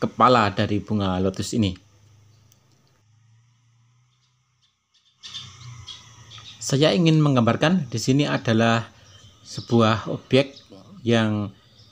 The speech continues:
ketika objek ini bergerak, dia tuh meninggalkan sisa-sisa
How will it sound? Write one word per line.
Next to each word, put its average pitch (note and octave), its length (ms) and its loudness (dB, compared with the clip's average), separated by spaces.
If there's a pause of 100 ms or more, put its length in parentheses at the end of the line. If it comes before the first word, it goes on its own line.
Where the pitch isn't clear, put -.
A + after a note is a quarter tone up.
(160)
ketika A#2+ 520 2
objek A2+ 280 -2
ini A#2+ 200 0
bergerak, - 680 -4
dia A2 240 0
tuh C#3 160 -2
meninggalkan A#2 920 0
sisa-sisa A2+ 1120 -2